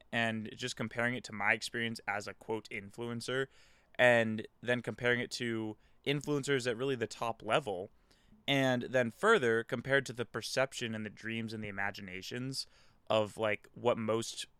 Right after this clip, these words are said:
people who are trying to start filming content and, like, making a living off of social media, uh, a-, and, like, all, basically the lies that people follow. Um, and so I kind of wanna take the next several weeks to really start addressing those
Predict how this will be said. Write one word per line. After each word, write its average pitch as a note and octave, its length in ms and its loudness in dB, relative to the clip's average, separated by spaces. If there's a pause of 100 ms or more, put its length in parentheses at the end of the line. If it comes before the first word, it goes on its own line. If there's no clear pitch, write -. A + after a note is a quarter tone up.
(120)
people B2 380 -4
who A#2 140 -2
are G#2+ 80 0
trying A2 360 0
to G#2+ 80 -10
start G#2 440 -2 (420)
filming A#2 320 4
content G#2+ 500 0
and, A2 120 -6
like, G#2 160 -4
making G#2 340 -6
a G#2+ 60 -8
living G#2 260 -8
off G#2 240 -8
of G2+ 120 -12 (140)
social A2 320 -4
media, G#2+ 460 0 (520)
uh, G#2+ 260 6
a-, - 200 4
and, A#2+ 140 4
like, A#2+ 200 2
all, C3+ 220 2
basically E3+ 360 -4
the A#2 120 0
lies A2 600 0
that G#2 240 0 (180)
people - 260 -4
follow. A2 540 0 (560)
Um, G2+ 440 -2 (200)
and C3 120 -2
so D3+ 140 2
I D3+ 40 2
kind F#3 180 -2
of F#3+ 60 -2
wanna D3+ 280 2
take - 300 -4
the B2 80 -4
next A#2+ 260 -2
several A#2 260 -2
weeks A#2 200 -2
to - 80 -8
really B2 120 -2
start D3+ 220 -4
addressing G#2+ 680 -6 (400)
those G#2+ 800 0